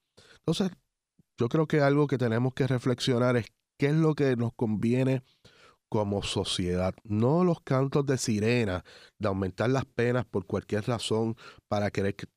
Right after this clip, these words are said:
creer que estamos seguros. ¿Qué nos va a hacer mejor sociedad?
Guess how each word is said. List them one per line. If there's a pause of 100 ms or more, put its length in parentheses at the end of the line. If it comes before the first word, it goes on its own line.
creer
que
estamos
seguros. (260)
¿Qué
nos
va
a
hacer
mejor
sociedad?